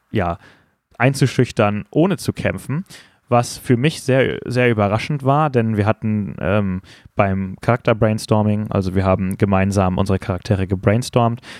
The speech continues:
damit wir so ein bisschen die aufeinander abstimmen können und gucken können,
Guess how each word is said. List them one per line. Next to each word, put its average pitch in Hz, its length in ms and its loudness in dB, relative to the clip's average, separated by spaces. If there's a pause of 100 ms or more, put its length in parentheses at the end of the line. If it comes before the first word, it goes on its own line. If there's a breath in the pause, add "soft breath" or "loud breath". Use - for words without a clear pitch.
(100)
damit 98 340 0
wir 101 100 4
so 98 100 -2
ein 92 80 -2
bisschen 98 260 -2
die 90 140 0 (260)
aufeinander 95 480 0
abstimmen 135 340 0
können 123 240 0
und 101 120 -2
gucken 120 260 0
können, 101 340 -2